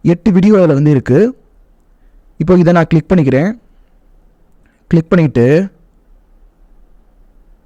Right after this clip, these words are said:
இதை கஸ்டம் மெசேஜா என்ன கொடுக்குறேன்னா, "கெயின் மோர் சப்ஸ்கிரைபர்ஸ்"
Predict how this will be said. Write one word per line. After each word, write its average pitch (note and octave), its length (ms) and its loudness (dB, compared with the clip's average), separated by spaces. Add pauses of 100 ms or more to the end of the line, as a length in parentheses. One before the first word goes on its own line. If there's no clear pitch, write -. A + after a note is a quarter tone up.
(880)
இதை D#3+ 260 0
கஸ்டம் A3+ 360 0
மெசேஜா F3 360 0
என்ன E3 100 -2
கொடுக்குறேன்னா, C#3+ 440 -2 (1800)
"கெயின் F3 520 0 (380)
மோர் D3+ 520 0 (960)
சப்ஸ்கிரைபர்ஸ்" C3 880 -2